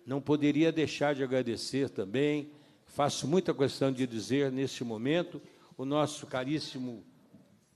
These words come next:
vereador Antônio Ricardo, nosso querido Jacaré, que tem feito um trabalho gigante, muito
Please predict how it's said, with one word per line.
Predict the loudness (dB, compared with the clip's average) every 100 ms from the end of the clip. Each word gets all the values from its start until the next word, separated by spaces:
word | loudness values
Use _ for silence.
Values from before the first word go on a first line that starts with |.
| _ _ -20 -10
vereador | -6 -4 -4 0 0 0
Antônio | 2 2 2
Ricardo, | 0 -2 0 2 2 2 -2
nosso | -4 -4 -4
querido | -8 -2 -2
Jacaré, | 0 -6 -4 -4 0 2 2 -2 -14 -20 _ _
que | -16
tem | -12 0 2 2 -2 -12 -20 -20 -4
feito | 0 0 0
um | -8 -6
trabalho | -6 -2 -2 -4 -6
gigante, | -10 -16 -6 2 4 2 0 -14 -18 _ _ _ -10
muito | -4 -2 -4